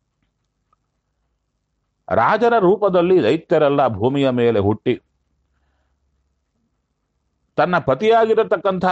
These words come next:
ಭಗವಂತನನ್ನೇ ದ್ವೇಷ ಮಾಡ್ತಾ ಇದ್ದರೆ ತಾಳಲಾರದೆ ಆ ಭೂಭಾರವನ್ನ ಪರಿಹಾರ ಮಾಡಬೇಕು ಅಂತ ದೇವತೆಗಳ ಮೂಲಕ ಬ್ರಹ್ಮದೇವರಲ್ಲಿ, ಬ್ರಹ್ಮದೇವರ ಮೂಲಕ ಭಗವಂತನಲ್ಲಿ ಪ್ರಾರ್ಥನೆ ಮಾಡಿದಾಗ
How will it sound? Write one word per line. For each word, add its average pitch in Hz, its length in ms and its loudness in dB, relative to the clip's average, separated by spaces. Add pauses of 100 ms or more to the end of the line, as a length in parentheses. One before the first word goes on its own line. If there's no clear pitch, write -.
(140)
ಭಗವಂತನನ್ನೇ 202 840 -2 (520)
ದ್ವೇಷ 147 240 -2
ಮಾಡ್ತಾ 143 460 -2
ಇದ್ದರೆ 131 380 -2 (180)
ತಾಳಲಾರದೆ 104 680 -2 (1120)
ಆ 90 200 -2
ಭೂಭಾರವನ್ನ 131 840 -2 (380)
ಪರಿಹಾರ 117 440 0
ಮಾಡಬೇಕು 151 680 -2
ಅಂತ 113 220 -4 (840)
ದೇವತೆಗಳ 170 560 0
ಮೂಲಕ 156 420 -2 (360)
ಬ್ರಹ್ಮದೇವರಲ್ಲಿ, 139 920 0 (800)
ಬ್ರಹ್ಮದೇವರ 202 640 2
ಮೂಲಕ 156 380 0
ಭಗವಂತನಲ್ಲಿ 160 840 0
ಪ್ರಾರ್ಥನೆ 120 480 -2
ಮಾಡಿದಾಗ 117 500 -2